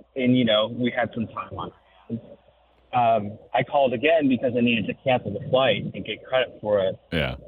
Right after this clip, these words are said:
Speaker 1: And, um, it was about, after about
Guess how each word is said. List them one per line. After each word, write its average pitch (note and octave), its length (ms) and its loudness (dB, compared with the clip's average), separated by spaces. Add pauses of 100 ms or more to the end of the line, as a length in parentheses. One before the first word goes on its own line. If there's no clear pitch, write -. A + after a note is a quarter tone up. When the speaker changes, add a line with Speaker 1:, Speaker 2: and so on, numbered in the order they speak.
(500)
Speaker 1:
And, B2+ 420 4
um, G#2 560 2 (640)
it C3 60 -2
was B2+ 260 4
about, A#2+ 680 2 (120)
after D3+ 380 2
about C3+ 280 2